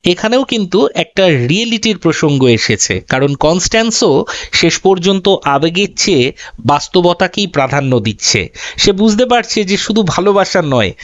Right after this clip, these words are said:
সামাজিক নিরাপত্তা এবং ভবিষ্যৎটাও কিন্তু গুরুত্বপূর্ণ। ওই বাংলা একটা সিনেমাই ছিল না, যে অভাব যখন দরজা দিয়ে ঢোকে, ভালোবাসা জানলা দিয়ে পালিয়ে যায়, বিষয়টা সেরকমই।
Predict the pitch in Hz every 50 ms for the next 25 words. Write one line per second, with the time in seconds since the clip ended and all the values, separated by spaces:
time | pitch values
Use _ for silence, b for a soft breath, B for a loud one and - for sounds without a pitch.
0 | B B B B - - - 156 151 170 175 170 196 196 - 170 151 151 175 175
1 | 175 190 190 185 - - - 208 220 269 294 B B B B B B - 151 156
2 | 156 170 170 170 165 - - - 143 - 175 180 220 220 - - 226 202 202 -
3 | - 214 208 196 - 190 175 165 - 202 170 180 180 175 180 - - 170 143 139
4 | 135 123 113 110 101 92 B B B B B - _ _ _ _ _ _ _ _
5 | _ _ _ _ 143 147 143 131 147 151 151 160 170 185 190 185 - - 185 -
6 | - 185 180 185 190 196 196 196 - 190 180 190 202 240 302 240 120 - B B
7 | B B B - 127 139 147 143 147 135 160 175 170 156 160 165 160 - 175 160
8 | 151 151 147 147 156 147 170 165 160 170 170 165 139 147 160 151 - 165 151 139
9 | 131 147 139 147 147 147 143 - 160 139 131 147 143 151 151 160 156 151 151 156
10 | 151 147 - 147 139 139 147 147 147 135 147 156 131 113 101 B B B B B
11 | 139 143 156 147 - 170 147 - 160 147 - - 151 139 131 117 - 120 110 107
12 | 107 107